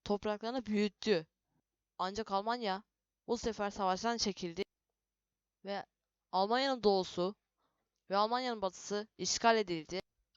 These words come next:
Polonya da ele geçirildi ve Ukrayna Bulgaristan'a baskın yapıp işgal etti. Oradaki az bulunan askerler hiçbir şey yapamasa da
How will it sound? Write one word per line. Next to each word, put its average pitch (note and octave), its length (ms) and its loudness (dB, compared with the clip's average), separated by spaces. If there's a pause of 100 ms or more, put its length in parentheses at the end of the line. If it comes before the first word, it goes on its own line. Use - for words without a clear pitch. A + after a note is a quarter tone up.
(160)
Polonya G#3+ 420 6
da E3 80 2
ele D#3 160 0
geçirildi E3 800 0 (380)
ve D#3 100 -2
Ukrayna G3+ 640 0 (520)
Bulgaristan'a A3 720 0
baskın F#3 320 0
yapıp A#3 340 -8
işgal G#3+ 340 2
etti. D3+ 300 -4 (440)
Oradaki A3 420 -2
az A3+ 300 2
bulunan A3 280 -2
askerler F#3+ 560 0
hiçbir F#3 300 -14
şey A#3+ 100 0
yapamasa A#3 480 0
da E3+ 80 -2